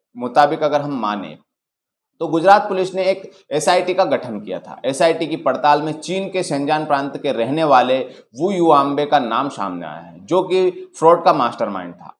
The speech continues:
आरोप है कि युआम्बे ने गुजरात के पाटन और बनासकांठा जिले में फ्रॉड को अंजाम दिया है। रिपोर्ट के मुताबिक सीआईडी के ऑफिसर्स ने बताया है कि उन्हें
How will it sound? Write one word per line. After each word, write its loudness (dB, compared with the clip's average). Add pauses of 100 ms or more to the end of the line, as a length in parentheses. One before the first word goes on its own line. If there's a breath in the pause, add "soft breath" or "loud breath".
आरोप 4
है 0
कि 0 (120)
युआम्बे 2
ने -4
गुजरात 2
के -8 (100)
पाटन 2
और 0 (240 loud breath)
बनासकांठा 2
जिले 0
में -4
फ्रॉड -2
को -4
अंजाम -6
दिया -18
है। -20 (1000)
रिपोर्ट 4
के 6
मुताबिक 4
सीआईडी 4
के 0
ऑफिसर्स 0
ने -6
बताया 2
है -2
कि -8
उन्हें -4